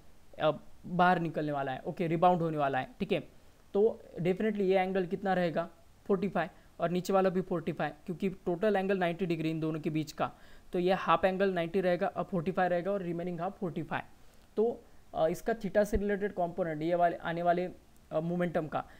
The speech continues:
इसका momentum हम क्या निकाल सकते हैं, एमवी, ओके। तो एमवी का direction कुछ ऐसा है, incline,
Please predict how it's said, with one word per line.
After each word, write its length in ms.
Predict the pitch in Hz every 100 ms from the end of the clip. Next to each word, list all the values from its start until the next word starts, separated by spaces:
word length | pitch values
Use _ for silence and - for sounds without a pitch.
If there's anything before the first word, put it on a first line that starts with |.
| -
इसका 180 | 175 -
momentum 480 | 190 185 190 214 196
हम 80 | 190
क्या 160 | 190
निकाल 260 | 185 175 180
सकते 300 | 175 180 208
हैं, 80 | -
एमवी, 380 | 185 175 175 180 - - -
ओके। 240 | 190 180
तो 240 | 139 180 165
एमवी 320 | 180 180 208
का 120 | 220
direction 380 | 202 190 190 208
कुछ 180 | 214 208
ऐसा 240 | 175 180
है, 80 | 156
incline, 380 | 156 165 139